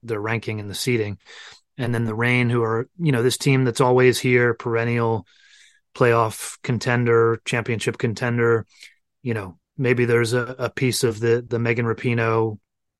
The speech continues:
going to retire. Is that a motivation? That's all on one side of the bracket, right? And then you know, Gotham, North Carolina, Portland on the other. So, and, and, and I think maybe, you know, all these teams have questions, but maybe you look at that ladder bracket and,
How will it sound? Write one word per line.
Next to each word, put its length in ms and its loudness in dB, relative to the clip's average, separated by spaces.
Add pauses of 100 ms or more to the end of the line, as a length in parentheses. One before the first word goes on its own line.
(140)
going 260 0
to 40 0
retire. 600 2
Is 140 0
that 160 0
a 40 -2
motivation? 800 0 (480)
That's 180 4
all 120 8
on 100 4
one 120 4
side 160 2
of 40 0
the 60 -6
bracket, 420 -2
right? 340 -2
And 200 -6
then 280 -6 (840)
you 100 -2
know, 140 -2
Gotham, 380 0
North 200 0
Carolina, 480 0
Portland 380 0
on 80 -2
the 140 -2
other. 240 2
So, 280 -2 (400)
and, 160 2
and, 180 4 (180)
and 160 4
I 60 2
think 240 -4
maybe, 340 4
you 180 -2
know, 60 2
all 220 4
these 180 4
teams 200 -2
have 120 -8
questions, 400 -2
but 120 -4
maybe 180 2
you 80 0
look 140 -2
at 60 -2
that 140 -4
ladder 280 2
bracket 460 -4 (680)
and, 200 -6